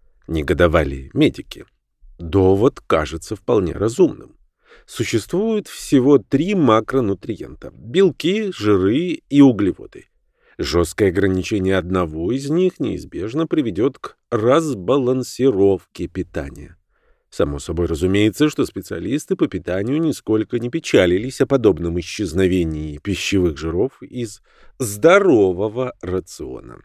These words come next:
Но сейчас это не главное. Суть в том, что любая диета, ограничивающая тот или иной нутриент, не является сбалансированной. Осталось выяснить,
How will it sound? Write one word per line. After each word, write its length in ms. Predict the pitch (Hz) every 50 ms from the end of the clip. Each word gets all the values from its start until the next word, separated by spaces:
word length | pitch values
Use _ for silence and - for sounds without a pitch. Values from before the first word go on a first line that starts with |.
| _ _ -
Но 240 | 110 117 139 160 165
сейчас 560 | - - 175 156 - - 220 220 202 - -
это 200 | 156 139 - 139
не 100 | 117 110
главное. 460 | 95 92 80 - - - - - - _ -
Суть 260 | - - 180 190 -
в 100 | - -
том, 240 | - - 226 208 180
что 200 | - - - 131
любая 340 | 123 123 110 151 180 165 120
диета, 480 | 101 107 98 92 127 185 185 - 117
ограничивающая 1040 | 101 87 78 92 95 98 120 165 180 - - 135 110 101 95 82 - - 98 95 90 _
тот 260 | - 143 170 156 -
или 240 | - 110 101 98 98
иной 240 | 95 104 127 151 143
нутриент, 720 | 110 104 113 101 - 90 92 85 82 110 175 196 175 - - - _ _ -
не 180 | - 117 120
является 460 | 117 104 98 98 92 87 - - 113 104
сбалансированной. 1000 | 92 113 120 131 151 170 175 - - 214 202 - - - 107 - - - _ _ _ _ _ _ _ _ _ _ _ -
Осталось 480 | - 78 - - 90 78 76 73 - -
выяснить, 480 | 80 90 92 95 - - 120 127 120